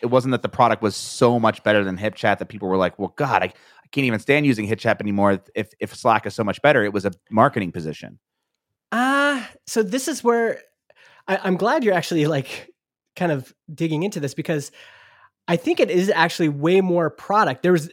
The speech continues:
Speaker 2: desirability was baked in to Slack.
Speaker 1: Mm-hmm.
Speaker 2: There was things about it that were just like, "Wow,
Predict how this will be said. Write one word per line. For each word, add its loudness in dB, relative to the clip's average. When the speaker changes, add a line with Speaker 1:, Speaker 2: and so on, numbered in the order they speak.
Speaker 2:
desirability 2
was -2
baked -2
in -2
to 0
Slack. -4
Speaker 1:
Mm-hmm. -8
Speaker 2:
There 2
was 0
things 0
about 0
it -4
that -2
were -2
just -8
like, -4
"Wow, 2